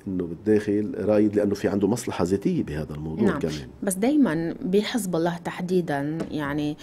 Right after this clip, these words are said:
Speaker 2: بنسمع هذا الخطاب، بس ولا مرة، آم، صار في شيء عملي.
Speaker 1: صحيح.
Speaker 2: يعني الشيء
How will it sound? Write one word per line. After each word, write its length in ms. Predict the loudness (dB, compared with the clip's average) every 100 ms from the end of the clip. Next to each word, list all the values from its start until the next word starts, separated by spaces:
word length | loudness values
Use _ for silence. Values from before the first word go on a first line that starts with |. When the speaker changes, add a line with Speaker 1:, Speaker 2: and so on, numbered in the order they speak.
| -14 -2
Speaker 2:
بنسمع 460 | 2 2 2 0 0
هذا 320 | -2 -2 -4
الخطاب، 680 | -4 -6 -4 -2 -2 -4 -8 -8
بس 280 | -6 -4 0
ولا 260 | 2 4
مرة، 680 | 2 0 -2 -2 -2 -2 -4 -4
آم، 440 | -4 -2 -4 -6 -10
صار 320 | -10 -4 -2 -4
في 200 | -4 -6
شيء 240 | -2 -2
عملي. 400 | 0 0 0 -4 -10 -6
Speaker 1:
صحيح. 180 | -2 2
Speaker 2:
يعني 540 | 2 2 2 0 0
الشيء 500 | -2 0 2 2 2